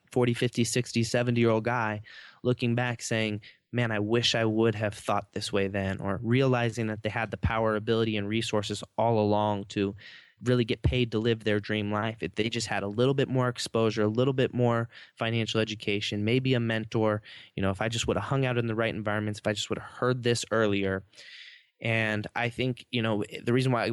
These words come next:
I'm so passionate about millennials is because I want to get them before they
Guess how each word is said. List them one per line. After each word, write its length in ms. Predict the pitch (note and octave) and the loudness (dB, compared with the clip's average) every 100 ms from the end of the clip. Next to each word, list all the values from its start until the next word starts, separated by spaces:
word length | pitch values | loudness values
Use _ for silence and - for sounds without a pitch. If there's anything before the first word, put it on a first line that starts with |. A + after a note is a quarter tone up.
| - | -2
I'm 120 | A#2 | -4
so 120 | - | -2
passionate 340 | - B2+ A#2+ A#2+ | 0 0 0 0
about 180 | G#2+ F2+ | 0 0
millennials 540 | G#2 A#2+ D#3+ A2 G#2+ | 0 2 2 2 0
is 120 | A2 | -2
because 380 | - A2 - G#2+ | -2 -2 0 0
I 100 | G#2 | 0
want 260 | A2+ B2 - | 0 0 0
to 80 | A#2 | -4
get 300 | G#2+ C#3+ - | 0 0 0
them 180 | A2+ | -2
before 440 | G#2 A#2 - B2+ D#3 | 0 -4 0 2 2
they 320 | B2 A2 G#2 | 2 0 -2